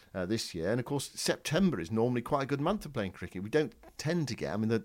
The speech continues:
the nights are drawing in, the light's an issue, but we don't tend, uh, to get a huge amount of rain. And actually, you think about the, the sort of, you think about the main cricketing months, don't you? June, July, August. Well, you know, we've had some really frustrating times of just, you know, sitting there,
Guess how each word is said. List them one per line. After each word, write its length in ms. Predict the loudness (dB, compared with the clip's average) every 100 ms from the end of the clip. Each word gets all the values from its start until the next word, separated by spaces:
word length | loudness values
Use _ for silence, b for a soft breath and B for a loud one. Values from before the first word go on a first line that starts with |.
| -2
the 100 | 0
nights 320 | 0 0 -4
are 40 |
drawing 340 | -2 0 2 2
in, 120 | 2
the 80 | 2
light's 320 | 2 0 -2
an 80 | -6
issue, 220 | -6 -8
but 140 | -6
we 60 | -2
don't 220 | -2 -2
tend, 320 | 0 0 0 -2 B B B
uh, 120 | -2
to 80 | 0
get 160 | 0
a 40 | 0
huge 240 | 0 0
amount 220 | 0 0
of 100 | 0
rain. 360 | 2 2 2 0 B B
And 100 | -2
actually, 200 | -2 -2
you 40 | 0
think 220 | 0 2
about 300 | 4 4 4 -4 _ _ _ _ -20 -4
the, 200 | 4 4 4
the 160 | -2
sort 220 | 0 -4 -4
of, 180 | -4
you 80 | 0
think 180 | 4 4
about 120 | 4
the 60 | 4
main 300 | 4 4 4
cricketing 460 | 2 2 2 -2
months, 260 | -4 -6 -2
don't 160 | -2 0
you? 80 |
June, 400 | -2 2 2 2
July, 540 | 0 2 2 2 0 -2 b b b b
August. 720 | 4 6 4 -8 -8 -10 -12 b b b
Well, 320 | 2 4 2 -6 -6
you 100 | 0
know, 100 | 0
we've 160 | 0
had 140 | -2 -4
some 160 | -4
really 160 | -2 -4
frustrating 600 | -4 -4 0 0 0 -4
times 400 | -2 -2 0 -2
of 80 | -4
just, 200 | -6 -6
you 80 | -6
know, 60 |
sitting 320 | -6 -6 -4 0
there, 240 | 0